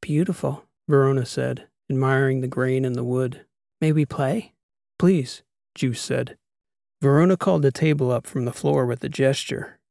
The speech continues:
a nice little feature we were still waiting to be installed on Yankee Chaos. We played for about four hours before it was time for Verona to make contact with her agent in Danby.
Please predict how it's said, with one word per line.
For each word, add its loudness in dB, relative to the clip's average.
a 2
nice 4
little 0
feature -4
we -2
were -4
still -2
waiting -2
to -2
be -4
installed 0
on -2
Yankee -4
Chaos. -4
We 2
played 2
for -6
about -2
four 0
hours 0
before -2
it -4
was -6
time -2
for -4
Verona -2
to -4
make -2
contact -4
with -6
her -4
agent -2
in -8
Danby. -6